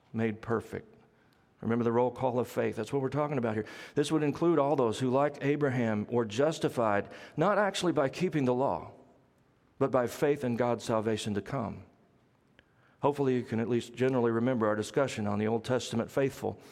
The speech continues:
from chapters eleven and twelve. Now, before I lose you in the details, I want to focus in on the idea that in the old way, knowing God was much more of a limited,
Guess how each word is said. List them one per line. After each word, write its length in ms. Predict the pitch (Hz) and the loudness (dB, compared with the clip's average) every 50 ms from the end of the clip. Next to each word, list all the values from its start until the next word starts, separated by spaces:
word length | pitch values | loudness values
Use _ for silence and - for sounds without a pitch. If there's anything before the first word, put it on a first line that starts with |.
| - - - | -20 -12 -8
from 140 | - 117 107 | -6 -4 -2
chapters 520 | - 131 120 120 - 117 110 107 98 - | 0 0 0 0 0 -2 -2 -2 -2 -4
eleven 320 | - 117 113 120 113 113 113 | -2 0 0 0 2 0 -2
and 80 | 107 | -2
twelve. 360 | 101 - 139 123 117 107 107 - - - - - - - - - - | -2 0 2 2 2 2 0 -4 -12 -18 -18 -18 -18 -20 -8 -2 0
Now, 120 | 143 135 | 2 2
before 300 | 143 143 - 180 180 175 | 2 2 2 2 4 4
I 40 | 175 | 4
lose 220 | 180 180 190 156 | 4 4 4 4
you 80 | 185 196 | 2 2
in 60 | 175 | 4
the 80 | 170 151 | 4 4
details, 540 | 147 175 180 170 - 160 143 139 135 120 | 4 2 2 2 2 4 4 4 4 4
I 60 | 143 143 | 2 2
want 200 | 156 170 170 - | 4 2 2 2
to 40 | |
focus 360 | - 180 160 156 - 143 - - | 4 4 2 2 2 0 0 2
in 120 | 151 147 | 2 4
on 120 | 127 123 | 4 4
the 100 | 120 117 | 4 4
idea 340 | 120 123 127 123 127 127 120 113 | 2 2 2 2 2 4 4 4
that 140 | 123 120 | 4 4
in 120 | 131 147 160 | 4 4 2
the 120 | 151 147 - | 0 0 2
old 300 | 160 175 190 202 196 160 | 2 4 4 4 4 4
way, 220 | 139 135 135 131 | 4 4 4 4
knowing 420 | 127 135 139 151 170 180 180 180 147 | 4 4 4 4 4 4 2 2 2
God 280 | 151 143 135 135 127 | 2 4 4 2 2
was 220 | 123 127 127 113 127 | 2 0 0 2 2
much 240 | 165 185 180 - 147 | 2 2 2 0 0
more 240 | 143 139 139 139 | 0 2 2 2
of 180 | - 135 131 123 | 2 0 2 2
a 180 | 131 123 120 110 | 2 2 2 0
limited, 760 | - 117 120 143 170 185 185 180 - 180 175 170 170 175 - | -2 0 2 2 4 4 2 2 2 2 2 2 2 -2 -6